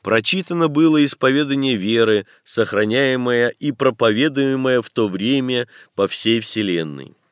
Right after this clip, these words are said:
Все на соборе признали символ веры, засвидетельствовав и на словах, и на бумаге,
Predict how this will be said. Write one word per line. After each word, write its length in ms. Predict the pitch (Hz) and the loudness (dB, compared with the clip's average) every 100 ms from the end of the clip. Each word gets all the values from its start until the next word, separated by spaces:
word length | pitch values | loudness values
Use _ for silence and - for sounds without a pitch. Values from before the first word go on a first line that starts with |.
| _ - | _ -12
Все 360 | - - 160 | -6 0 2
на 140 | 147 131 | 2 0
соборе 520 | 120 98 120 143 131 | 0 0 0 0 0
признали 640 | - 101 90 98 131 120 | -2 -4 -4 -2 -2 -2
символ 520 | 107 - 110 90 85 | -4 -4 -4 -4 -4
веры, 580 | 76 87 139 135 120 110 - _ - | -4 -2 -2 -2 -4 -8 -12 _ -10
засвидетельствовав 1300 | 90 123 - 104 90 131 151 131 113 - 120 113 - | -4 -2 -2 -4 -2 -2 -2 -4 -4 -2 -4 -4 -6
и 120 | 104 | -8
на 120 | 101 95 | -6 -6
словах, 640 | - 90 92 143 135 - | -6 -4 0 0 0 -4
и 40 | |
на 120 | 92 | -8
бумаге, 720 | 80 80 80 123 135 120 110 | -8 -10 -4 -2 -4 -4 -8